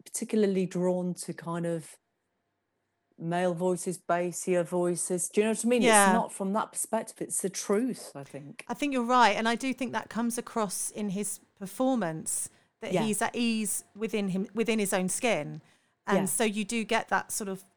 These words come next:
Speaker 2: authenticity that you believe, you know,
Speaker 1: Yeah.
Speaker 2: whereas some, I suppose other performers, you do sometimes feel that they're putting on a show, or they're, they're in
Speaker 1: Yeah.
Speaker 2: their avatar, they're in their, um,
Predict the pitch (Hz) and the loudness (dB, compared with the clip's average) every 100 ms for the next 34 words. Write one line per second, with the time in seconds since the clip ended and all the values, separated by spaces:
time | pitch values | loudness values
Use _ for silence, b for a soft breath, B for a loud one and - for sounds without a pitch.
0 | _ 208 185 190 190 220 208 - 202 175 | _ -8 -4 -4 -2 -4 -4 -4 -6 -4
1 | 185 202 196 214 214 233 202 185 180 - | -4 -4 -2 0 2 2 0 -4 -6 -14
2 | - _ _ _ _ _ - 214 202 208 | -20 _ _ _ _ _ -4 0 2 6
3 | 254 240 294 262 247 - 254 262 262 214 | 6 6 2 2 2 2 2 2 0 -4
4 | 262 233 220 233 247 226 226 214 214 196 | -2 -2 -2 -2 -4 -2 -2 -2 -4 -4
5 | 214 202 196 214 - - 208 233 240 - | -4 -4 -2 -2 -2 -4 0 2 0 0
6 | - 180 180 180 185 185 190 185 B B | 2 2 2 0 -2 2 2 0 B B
7 | B 226 208 208 202 202 208 214 220 220 | B 0 4 4 4 4 6 8 6 2
8 | - 202 196 202 208 208 208 202 190 196 | 0 0 2 2 2 0 2 2 2 0
9 | B B B _ - 190 185 185 185 190 | B B B _ -2 0 0 -2 -4 -6